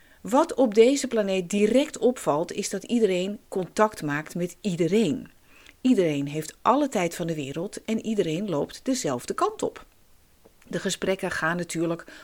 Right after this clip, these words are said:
over het onderweg zijn, maar ook over de staat van de planeet, het leven thuis of het leven in het algemeen. Politiek was in het desbetreffende jaar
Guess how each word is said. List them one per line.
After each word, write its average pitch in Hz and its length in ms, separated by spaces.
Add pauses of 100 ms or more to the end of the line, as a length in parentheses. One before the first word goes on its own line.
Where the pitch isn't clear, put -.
over 143 260
het 160 140
onderweg 147 420
zijn, 160 340 (300)
maar 196 240
ook 151 340
over 156 420
de 175 100
staat 143 320
van 175 120
de 180 80
planeet, 180 540 (220)
het 185 180
leven 165 340
thuis 156 440 (240)
of - 180
het 233 120
leven 139 340
in 165 80
het 160 120
algemeen. 165 640 (760)
Politiek 202 640
was 214 220
in 202 80
het 190 100
desbetreffende 185 600
jaar 160 280